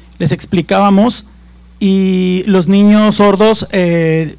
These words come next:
se les dificultaba aprenderse fechas, tiempos, nombres de personajes. Una actividad que hicimos fue utilizar el arte, el teatro, para comprender mejor los procesos históricos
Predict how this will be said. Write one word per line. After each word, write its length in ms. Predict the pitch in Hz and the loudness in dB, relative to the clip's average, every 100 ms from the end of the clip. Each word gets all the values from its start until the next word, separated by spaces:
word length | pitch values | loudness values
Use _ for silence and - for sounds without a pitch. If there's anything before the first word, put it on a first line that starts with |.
| - | -14
se 140 | - | -4
les 120 | 190 165 | -2 -2
dificultaba 500 | 190 - 180 196 196 | -2 -2 0 2 2
aprenderse 460 | 185 165 175 190 | 2 0 0 -2
fechas, 640 | - 190 208 202 175 170 - | -2 -2 0 -2 0 -2 -2
tiempos, 560 | 185 180 160 170 156 - | -2 0 0 -2 -4 -2
nombres 340 | 175 190 190 | 0 2 0
de 80 | 165 | -2
personajes. 580 | 139 147 135 147 139 - - - - - - - | -4 -4 -2 -2 -4 -12 -16 -20 -20 -20 -14 -2
Una 220 | 208 226 | 2 2
actividad 500 | 226 - 196 190 190 | 0 -2 0 0 0
que 100 | - | -2
hicimos 380 | 208 202 208 214 | -2 0 0 0
fue 100 | 208 | -2
utilizar 420 | 202 190 175 175 | -2 -2 0 0
el 140 | 190 175 | 0 0
arte, 480 | 170 180 185 214 208 | -2 -2 -4 -4 -6
el 180 | 170 156 | -6 -6
teatro, 560 | - 165 170 - 208 240 - - - - | -2 0 0 -2 -4 -4 -12 -20 -20 -10
para 240 | - 165 160 | -2 0 2
comprender 560 | 180 170 175 175 180 | 0 2 2 2 2
mejor 520 | 196 165 - 175 208 - - - - | 2 0 2 2 0 -4 -20 -16 -6
los 280 | 165 170 | -2 0
procesos 400 | - 160 143 180 | 0 -2 -2 -4
históricos 760 | 147 - 180 160 - 143 - | -4 -2 0 0 -2 -6 -8